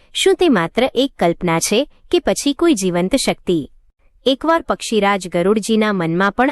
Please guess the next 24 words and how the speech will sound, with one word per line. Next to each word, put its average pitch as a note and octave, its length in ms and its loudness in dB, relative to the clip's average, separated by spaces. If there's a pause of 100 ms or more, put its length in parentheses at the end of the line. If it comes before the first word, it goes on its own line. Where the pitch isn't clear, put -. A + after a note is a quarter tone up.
(100)
આવા F#3+ 320 0
જ - 160 -8
પ્રશ્નો F#3+ 380 -2
ઉઠ્યા. F3+ 460 -2 (440)
તેઓ F4 200 4
ભગવાન G3+ 460 0
શ્રી G#3 200 -2
કૃષ્ણ G#3 400 -2
પાસે F3+ 380 -2
જઈને E3+ 380 0
અત્યંત D#4 520 -2
ચિંતિત G#3 440 -2
સ્વરે G#3+ 280 2
પૂછવા G#3 400 -2
લાગ્યા E3 400 -4 (300)
કે, F#3 220 -2 (260)
"હે A3+ 120 2
પ્રભુ, A3+ 440 0 (320)
સંસારમાં D4 600 0
દરેક G#3 280 2
જીવ G#3+ 320 -2
મૃત્યુથી A#3+ 500 0
ડરે F#3 280 0
છે, E3 280 -6